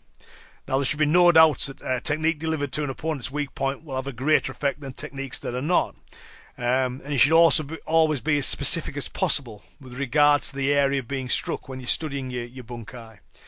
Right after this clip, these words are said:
Um, but that said, uh, you should also bear in mind that accurate placement of, s-, in, of strikes in an all-out fight is nowhere near as simple as, as, uh, some would have you believe, and the key is to be able to hit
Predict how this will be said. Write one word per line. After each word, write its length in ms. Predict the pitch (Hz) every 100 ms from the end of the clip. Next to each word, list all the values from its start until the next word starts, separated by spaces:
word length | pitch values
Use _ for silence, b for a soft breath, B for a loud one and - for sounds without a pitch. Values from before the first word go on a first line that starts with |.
| B B B B B
Um, 560 | 113 123 123 120 123 117 B B -
but 160 | - 143
that 180 | 170 -
said, 540 | - 233 196 107 139 -
uh, 60 | 147
you 100 | 135
should 160 | 151
also 260 | 175 202 160
bear 220 | 160 151
in 60 | 139
mind 260 | 139 131
that 160 | 127 -
accurate 440 | 180 - 180 -
placement 480 | - 175 160 139 127
of, 60 | 131
s-, 180 | - -
in, 180 | 156 151
of 120 | 139
strikes 600 | - - 160 151 113 -
in 140 | 135 131
an 80 | 131
all-out 480 | 143 165 165 147
fight 320 | - 143 120 123
is 100 | 117
nowhere 640 | 143 165 170 160 156 143
near 320 | 139 175 185
as 80 | 143
simple 340 | - 113 117
as, 180 | 120 110 B B B B -
as, 320 | 127 117 -
uh, 200 | 127 117
some 260 | - 160 143
would 100 | 135
have 140 | 131
you 100 | 123
believe, 480 | 117 127 151 131 120
and 100 | 127
the 40 |
key 340 | 127 - 202 208
is 80 | 147
to 80 |
be 80 | 139
able 120 | 135
to 100 | 131
hit 240 | - 165